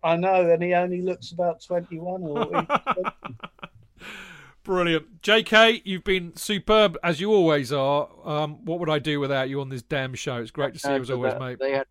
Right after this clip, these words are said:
Speaker 3: well, everybody was, with much be-, much better things to say than me. I,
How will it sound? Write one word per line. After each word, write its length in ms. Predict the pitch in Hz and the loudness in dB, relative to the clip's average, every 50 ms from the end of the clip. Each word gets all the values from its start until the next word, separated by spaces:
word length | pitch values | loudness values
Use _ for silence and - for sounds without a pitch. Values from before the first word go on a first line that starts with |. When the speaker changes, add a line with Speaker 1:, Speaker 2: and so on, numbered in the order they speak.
| - | -8
Speaker 3:
well, 140 | - 135 - - | -10 -8 -6 -6
everybody 400 | 139 127 135 127 117 123 113 110 | -6 -4 -4 -2 -2 -2 -4 -4
was, 340 | 107 110 107 101 - - - | -6 -8 -10 -10 -12 -18 -14
with 120 | - 107 104 _ _ _ _ - | -12 -14 -14 _ _ _ _ -8
much 180 | 113 110 - - _ - | -8 -8 -8 -10 _ -10
be-, 100 | 110 107 | -10 -8
much 200 | 101 117 117 - _ | -8 -8 -12 -12 _
better 160 | - 113 104 101 | -10 -10 -10 -8
things 240 | - - 101 95 - | -10 -10 -12 -12 -12
to 80 | 98 | -14
say 200 | 92 - 104 98 | -12 -10 -8 -8
than 180 | 92 92 92 92 | -8 -8 -8 -8
me. 220 | 92 90 90 - 98 | -8 -10 -10 -10 -10
I, 100 | 104 | -10